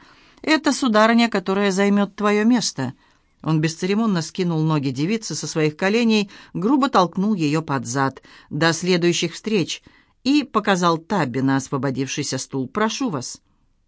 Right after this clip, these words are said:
Она, преодолев стыд и обиду, примостилась на краешек, сразу же сказала: "Вы должны уйти отсюда сейчас, немедленно". Он усмехнулся, ответил:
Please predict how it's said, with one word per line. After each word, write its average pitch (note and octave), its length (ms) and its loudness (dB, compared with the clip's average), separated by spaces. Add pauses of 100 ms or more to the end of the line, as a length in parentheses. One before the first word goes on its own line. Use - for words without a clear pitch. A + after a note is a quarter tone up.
(200)
Она, E3 420 4
преодолев D#3+ 540 2
стыд - 380 -4
и C#3 40 -2
обиду, D#3+ 540 -2 (260)
примостилась F3+ 720 0
на D3+ 120 0
краешек, C#3+ 640 -4 (300)
сразу A3+ 420 0
же C#3+ 100 0
сказала: D3+ 720 2 (540)
"Вы E3 340 0
должны D#3+ 380 0
уйти F#3 300 -2
отсюда C#3 460 -4
сейчас, G#3 540 -4
немедленно". C#3 720 0 (640)
Он C#3+ 220 -2
усмехнулся, E3+ 800 -4 (320)
ответил: E3+ 680 2